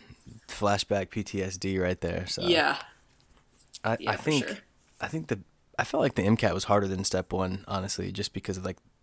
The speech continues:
Speaker 1: the material being so unrelevant, you know?
Speaker 2: Yeah, for sure. Like, um,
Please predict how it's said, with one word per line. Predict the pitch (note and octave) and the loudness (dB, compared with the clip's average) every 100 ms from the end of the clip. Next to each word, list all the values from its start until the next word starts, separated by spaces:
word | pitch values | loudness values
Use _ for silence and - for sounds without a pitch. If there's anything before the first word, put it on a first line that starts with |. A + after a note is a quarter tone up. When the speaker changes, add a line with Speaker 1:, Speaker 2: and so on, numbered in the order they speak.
| - | -12
Speaker 1:
the | - | -4
material | G2+ G2 G#2+ G#2+ G#2 | -2 2 4 6 4
being | G#2 G2 | 4 4
so | - G2 F#2+ F#2 F#2 - _ - | 4 4 2 0 -4 -10 _ 0
unrelevant, | G2+ G2+ F#2+ G#2 A2+ B2 | 4 6 6 6 4 2
you | A2+ | 2
know? | A#2+ B2+ C3 _ _ _ - - - - - | 2 0 -2 _ _ _ -20 -20 -20 -14 0
Speaker 2:
Yeah, | A3+ B3+ G3+ | 2 4 2
for | G#3 | 2
sure. | - G#3 G3 | 0 2 0
Like, | F3 E3 - - | 0 -2 -4 -4
um, | E3+ E3 D3+ | -2 -4 -8